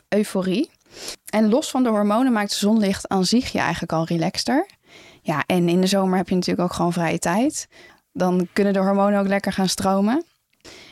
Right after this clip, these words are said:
En er is natuurlijk ook zoiets als een Pavlov-effect. Op het moment dat de zon gaat schijnen, nou ja, je voelt je meteen al vrolijker en blijer.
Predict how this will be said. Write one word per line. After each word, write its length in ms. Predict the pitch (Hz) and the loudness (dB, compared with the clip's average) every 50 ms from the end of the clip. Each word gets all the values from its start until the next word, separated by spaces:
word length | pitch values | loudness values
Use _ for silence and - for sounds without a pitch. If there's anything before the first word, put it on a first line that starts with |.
| - _ | -12 _
En 160 | - 202 196 | -2 -2 0
er 60 | 196 | 2
is 100 | 196 196 | 2 2
natuurlijk 340 | 202 190 196 190 202 202 - | 2 2 4 2 2 0 0
ook 100 | 202 - | -2 -2
zoiets 240 | - 214 202 190 185 | 0 0 0 0 0
als 120 | 185 190 | 0 0
een 100 | 185 175 | -2 0
Pavlov-effect. 800 | - 202 208 - - 214 202 - 208 196 - 208 220 247 - - | 0 0 -2 0 0 -2 -2 -2 -4 -2 0 0 0 0 -2 -4
Op 60 | 196 | -2
het 100 | 196 190 | -2 0
moment 240 | 190 190 190 196 190 | 0 0 0 0 -2
dat 100 | 180 175 | -2 -2
de 100 | 180 180 | -4 -4
zon 200 | 180 196 202 190 | -2 -2 -2 -4
gaat 180 | - 185 - | -4 -8 -8
schijnen, 360 | - - 196 208 214 214 214 | -6 -6 -4 -4 -2 -2 -2
nou 120 | 202 180 175 | -2 -2 -2
ja, 60 | 170 | -2
je 80 | 175 170 | -2 -2
voelt 220 | - 190 185 - | -2 -4 -4 -2
je 80 | - 185 | -2 -2
meteen 380 | 185 185 - 190 190 196 190 | -2 0 0 0 0 2 2
al 160 | 190 185 185 | 2 2 2
vrolijker 640 | 175 - - 190 185 185 180 175 - 180 180 180 175 | 0 0 0 0 2 2 0 0 0 0 0 0 0
en 120 | 175 170 | 0 0
blijer. 640 | 170 180 175 180 180 175 175 170 170 170 165 165 | 0 0 0 0 0 0 0 0 0 0 -2 -2